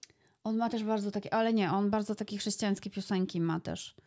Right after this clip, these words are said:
Turnał też ma i jeszcze jeden takie, e, ojejku.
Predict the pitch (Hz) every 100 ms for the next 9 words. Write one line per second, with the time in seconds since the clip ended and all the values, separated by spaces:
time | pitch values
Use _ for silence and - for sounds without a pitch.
0 | _ _ _ - 233 220 208 208 226 220
1 | 233 220 214 208 196 202 196 190 180 180
2 | 185 - 196 180 180 180 - 180 175 180
3 | 175 _ - _ _ _ _ _ _ _
4 | _ - _ _ _ _ _ _ - 208
5 | 208 196 196 - 185